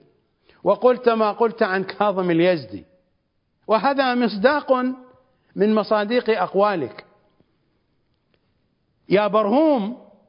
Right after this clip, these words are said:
برهوم هو إبراهيم اليزدي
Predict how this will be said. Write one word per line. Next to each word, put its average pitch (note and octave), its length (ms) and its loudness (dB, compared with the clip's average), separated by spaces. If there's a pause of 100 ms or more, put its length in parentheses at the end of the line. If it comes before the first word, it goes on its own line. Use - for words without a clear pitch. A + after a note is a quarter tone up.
(640)
برهوم B3 580 0
هو A#3 220 2
إبراهيم A3+ 880 0
اليزدي G3 640 0